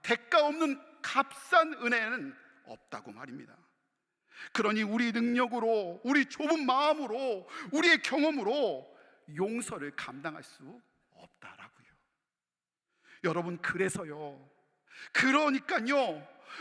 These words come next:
우리의 주홍 같은 죽음을, 우리의 주홍 같은 죄를 감당시키고 용서시키기 위해 존귀하신 독생자 예수님이 십자가에 죽으신 거예요. 그게 예수님이 흘리신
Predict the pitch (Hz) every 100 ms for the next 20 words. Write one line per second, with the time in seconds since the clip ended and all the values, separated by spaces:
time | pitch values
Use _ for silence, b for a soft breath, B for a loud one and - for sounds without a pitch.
0 | 294 302 320 320 320 - 311 311 285 269
1 | 285 269 254 247 - _ - 247 247 208
2 | 208 208 294 311 311 311 - - 311 320
3 | 294 285 285 294 - 240 254 277 240 -
4 | - 320 320 320 302 - 294 277 254 269
5 | 302 339 - - 277 302 175 220 220 143
6 | - b b b _ - 143 156 156 147
7 | 135 - 143 - - 147 _ _ _ B
8 | B B - 269 - 320 302 302 240 285
9 | - 359 277 220 226 - - 233 - 143
10 | 147 151 - 160 139 - 135 123 139 _
11 | _ _ _ _ _ _ _ _ - -
12 | 415 269 254 - 320 302 285 277 277 247
13 | - 254